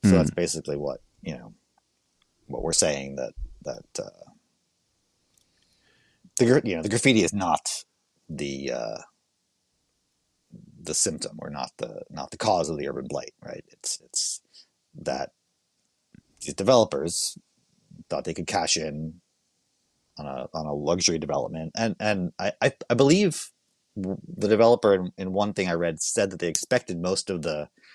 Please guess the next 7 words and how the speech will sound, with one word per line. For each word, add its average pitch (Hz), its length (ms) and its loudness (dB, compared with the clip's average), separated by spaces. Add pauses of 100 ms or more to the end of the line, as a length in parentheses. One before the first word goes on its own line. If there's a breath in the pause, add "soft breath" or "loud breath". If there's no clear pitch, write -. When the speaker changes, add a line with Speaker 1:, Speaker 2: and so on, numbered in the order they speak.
(1300 soft breath)
Speaker 1:
uh, 64 380 -4 (120)
units 120 500 2
to - 100 -8
be 85 160 -2
purchased 92 460 -4
as, 78 600 -4
uh, 62 360 -8